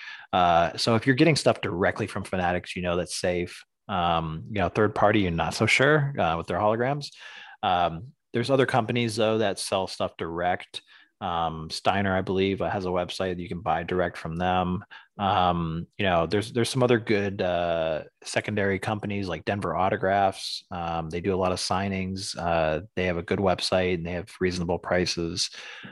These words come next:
Um, you know, but there's, there's several websites like that. Um, you know, just, you know, ask around where people might buy things from. Um, you know, there, there might be local shops that are, that are definitely legit. Like I have one here, uh, close by me that's, uh, it's called Creative.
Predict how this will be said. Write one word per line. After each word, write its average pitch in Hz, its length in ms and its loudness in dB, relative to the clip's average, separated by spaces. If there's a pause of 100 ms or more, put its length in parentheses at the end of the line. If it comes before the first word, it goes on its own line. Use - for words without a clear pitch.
(120)
Um, 87 580 2
you 127 100 0
know, 98 80 4
but 139 120 2
there's, 123 200 4
there's 113 200 2
several 98 380 2
websites 85 520 -2
like 82 220 -4
that. 82 340 2 (120)
Um, 78 600 -6
you 95 80 -2
know, 78 140 0
just, 87 460 -6
you 180 140 4
know, 151 60 6
ask 113 340 6
around 107 560 4
where 95 120 4
people 92 260 0
might 85 280 -2
buy 85 200 2
things 87 280 -6
from. 87 500 0 (480)
Um, 78 500 2 (100)
you - 60 -4
know, 82 140 0
there, 90 200 4
there 92 120 -2
might 101 160 4
be 95 100 2
local 87 340 4
shops - 440 4
that 87 180 0
are, 85 400 -2
that 92 140 -2
are 87 80 -2
definitely 87 580 -6
legit. 85 460 0
Like 90 160 -4
I 92 100 4
have 90 160 2
one 92 180 0
here, 95 640 -2
uh, 85 280 -6
close 95 280 2
by 85 280 2
me 92 500 0
that's, 80 320 -6
uh, 87 120 0
it's 87 160 -6
called - 220 -2
Creative. 98 720 4